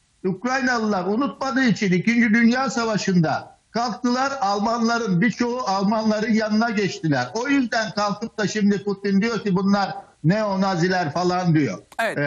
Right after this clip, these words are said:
Speaker 1: ya sen şimdi iki milyon kişisini öldür, açlıktan elinden bütün yiyeceğini al, Ruslara taşı,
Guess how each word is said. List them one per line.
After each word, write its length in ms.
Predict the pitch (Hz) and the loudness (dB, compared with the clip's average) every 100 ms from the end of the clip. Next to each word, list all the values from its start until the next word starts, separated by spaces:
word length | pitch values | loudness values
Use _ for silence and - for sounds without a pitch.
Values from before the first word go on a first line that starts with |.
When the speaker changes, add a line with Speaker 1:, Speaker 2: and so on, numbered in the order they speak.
| 139 | 0
Speaker 1:
ya 280 | 165 247 262 | 0 0 -2
sen 280 | 247 262 240 | -2 -2 0
şimdi 320 | 240 247 233 | 0 2 0
iki 320 | 226 220 262 | 0 0 0
milyon 400 | 254 254 240 226 | 0 0 2 0
kişisini 560 | - 202 190 185 190 180 | 0 0 0 0 0 0
öldür, 560 | 190 247 247 226 247 226 _ _ _ - | -2 -2 0 0 -2 -6 _ _ _ -4
açlıktan 640 | 196 202 247 233 233 208 | -4 -2 -2 -2 -4 -2
elinden 600 | 214 240 247 214 196 180 170 | -2 0 2 2 0 -2 -2
bütün 300 | 214 - 262 | 0 2 2
yiyeceğini 600 | 254 233 185 202 170 156 | 4 4 2 0 0 0
al, 320 | 160 233 277 - - | 0 -2 -2 -6 -4
Ruslara 540 | 196 240 - 247 254 247 | -2 0 -2 -2 -2 -2
taşı, 480 | 196 - 254 262 | -4 -2 -2 -2